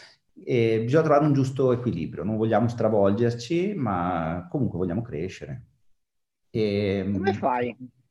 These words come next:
Speaker 2: a
Speaker 1: Mm?
Speaker 2: trovare questo equilibrio? Scusa, eh, te-, te-, questo, a questo punto facciamo un doppio clic su questa cosa, perché la frase che hai detto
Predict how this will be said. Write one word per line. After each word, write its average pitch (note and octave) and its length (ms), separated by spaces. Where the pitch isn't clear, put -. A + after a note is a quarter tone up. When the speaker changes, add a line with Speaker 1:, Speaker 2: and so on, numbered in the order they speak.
Speaker 2:
a D3+ 120
Speaker 1:
Mm? E3 60
Speaker 2:
trovare D3+ 340
questo C#3 240
equilibrio? B2+ 560
Scusa, C3 540
eh, C3 360
te-, C#3+ 200
te-, - 160
questo, D#3 320
a B2+ 100
questo C#3+ 280
punto F3 260
facciamo D3 340
un C#3 60
doppio C3+ 260
clic D#3 240
su C3+ 100
questa B2+ 220
cosa, C3 220
perché C#3 320
la C#3+ 100
frase E3 300
che D#3 80
hai D3+ 40
detto E3+ 440